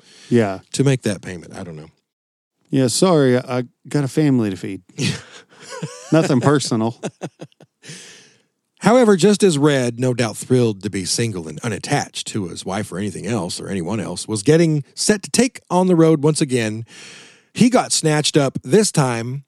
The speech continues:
Speaker 2: by the U S government.
Speaker 1: Wow, that's, that's weird because now he can run, but he can't.
Speaker 2: Yeah. <laughs> Because
Speaker 1: It's fate.
Speaker 2: it was nineteen forty-three. We all know.
Speaker 1: Oh, yeah, drafted.
Speaker 2: Yes,
Speaker 1: Yeah.
Speaker 2: absolutely.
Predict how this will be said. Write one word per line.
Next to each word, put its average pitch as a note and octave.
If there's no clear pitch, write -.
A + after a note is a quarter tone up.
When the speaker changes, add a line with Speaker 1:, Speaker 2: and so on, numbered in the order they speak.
Speaker 2:
by G#2
the F2+
U F#2
S A2+
government. D3+
Speaker 1:
Wow, C#3
that's, C#3
that's C#3+
weird D3
because A#2+
now D3+
he C3+
can D#3+
run, A2+
but B2
he A#2
can't. A2
Speaker 2:
Yeah. A2
<laughs> -
Because D3
Speaker 1:
It's C3+
fate. C3+
Speaker 2:
it D3+
was E3
nineteen E3
forty-three. D3+
We G#2+
all E3
know. G#3+
Speaker 1:
Oh, G#3+
yeah, G#3
drafted. F3
Speaker 2:
Yes, C#3
Speaker 1:
Yeah. G2+
Speaker 2:
absolutely. C#3